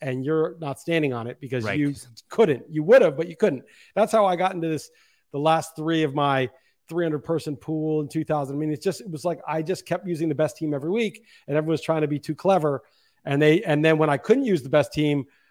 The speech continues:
Speaker 1: that team sometimes lost and w-,
Speaker 2: Right.
Speaker 1: took everyone down with it. So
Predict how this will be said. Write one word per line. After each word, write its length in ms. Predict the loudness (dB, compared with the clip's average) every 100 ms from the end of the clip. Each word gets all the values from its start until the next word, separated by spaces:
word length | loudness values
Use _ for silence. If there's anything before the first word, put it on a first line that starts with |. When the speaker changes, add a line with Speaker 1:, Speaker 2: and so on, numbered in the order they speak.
| 0
Speaker 1:
that 260 | 6 6 6
team 180 | 0
sometimes 440 | 0 -2 -2 -4 2
lost 480 | 4 4 0 -14 -12
and 160 | -6 -4
w-, 120 | -4
Speaker 2:
Right. 120 | 0
Speaker 1:
took 100 | 0
everyone 240 | 2 0 0
down 200 | 0 0
with 160 | -2
it. 100 | -4
So 200 | 0 0